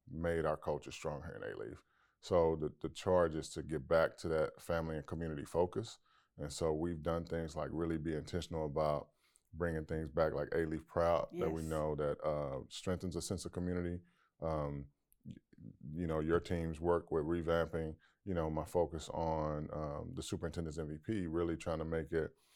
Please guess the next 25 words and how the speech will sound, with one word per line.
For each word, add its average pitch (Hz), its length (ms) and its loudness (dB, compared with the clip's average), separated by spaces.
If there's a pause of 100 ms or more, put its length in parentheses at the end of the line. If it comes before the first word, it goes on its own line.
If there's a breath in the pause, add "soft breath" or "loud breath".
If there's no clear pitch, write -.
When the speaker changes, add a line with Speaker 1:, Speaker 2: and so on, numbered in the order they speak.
(180 soft breath)
Speaker 1:
a 82 180 4
robust 78 520 4
celebration. 80 720 2 (320)
Um, 76 460 0 (800)
we 104 100 2
did 90 140 6
a 82 40 6
lot 82 220 10
of 80 80 6
hard 82 280 8
work, 87 360 6 (280 soft breath)
Speaker 2:
Mm-hmm. 87 100 -4
Speaker 1:
uh, 80 300 6 (180)
on 82 160 2
the 78 60 0
budget 95 420 6
this - 240 -4
year, 85 140 0
just 82 200 -4
because 82 540 2 (380 soft breath)
that's, 82 340 2 (100)
that 87 220 6
was 82 220 -2
a, 76 180 0 (160)
a 80 120 0